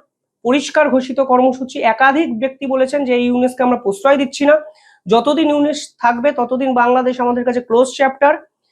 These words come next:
একের পর এক সংখ্যালঘু নির্যাতনের ঘটনা, যতদিন নির্বাচন না হবে আমরা মোহাম্মদ ইউনূস সরকারের সাথে কোনো কমিউনিকেশন সিস্টেম তৈরি করব না। উল্টে কালকে ভারতের বিদেশমন্ত্রী ডক্টর জয়শঙ্কর পরিষ্কার বলেছেন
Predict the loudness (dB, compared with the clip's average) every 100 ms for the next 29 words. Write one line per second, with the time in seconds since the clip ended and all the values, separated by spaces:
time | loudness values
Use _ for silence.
0 | _ _ -2 2 2 4 4 2 2 0
1 | 0 0 0 2 0 0 -2 0 0 0
2 | 0 2 2 0 _ _ _ _ _ -2
3 | 0 2 4 4 4 4 2 2 2 4
4 | 4 2 2 2 2 2 4 2 2 0
5 | 0 0 -2 -4 -6 -8 -8 -6 0 2
6 | 4 2 -6 _ _ 0 2 2 0 -2
7 | -4 -4 -4 -2 2 2 2 -2 -2 -2
8 | 0 0 -2 _ _ _ 2 2 2 2
9 | 2 2 2 2 0 -2 -2 -2 -2 -4
10 | -4 -6 -4 0 0 0 0 0 -2 -2
11 | 0 0 2 0 0 -2